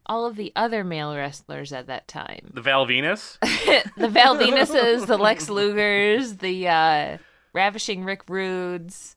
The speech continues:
Speaker 1: Uh, yeah, The Rock is super progressive. The, uh, the X-Pacs, even, pretty gross. The Road Dogs, the, uh, what's his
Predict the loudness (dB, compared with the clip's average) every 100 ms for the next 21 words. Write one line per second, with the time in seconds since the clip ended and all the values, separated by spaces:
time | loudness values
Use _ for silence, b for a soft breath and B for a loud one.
0 | _ -6 -6 -6 -12 -6 -4 -2 -6 -14
1 | _ _ -2 0 0 -2 -12 -10 -10 -10
2 | -14 -12 -12 -12 -14 -16 -16 -20 _ _
3 | -4 0 2 2 0 -4 -6 -4 -4 -6
4 | -8 -6 -6 -10 -18 -20 -18 -14 -10 -10
5 | -10 -12 -14 -12 -10 -6 -4 -4 -8 -14
6 | -20 -10 -8 -8 -4 -4 -2 0 0 0
7 | -2 -8 -8 -4 -4 -2 -4 -4 -6 -6
8 | -12 -14 -14 -16